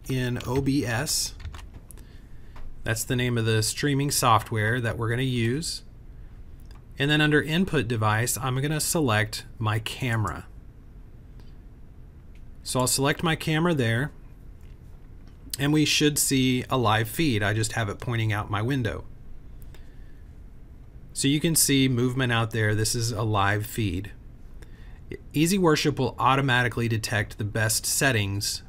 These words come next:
for that camera under the device options and the aspect ratio. So from here, I can click OK.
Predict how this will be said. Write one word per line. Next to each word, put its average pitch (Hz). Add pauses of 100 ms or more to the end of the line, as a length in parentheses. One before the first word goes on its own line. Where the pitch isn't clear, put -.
for 127
that 113
camera 107 (720)
under 113
the 104
device 104
options 92
and 104
the 101
aspect 95
ratio. 95 (1200)
So 135
from 127
here, 160
I 139
can 131
click 123
OK. 131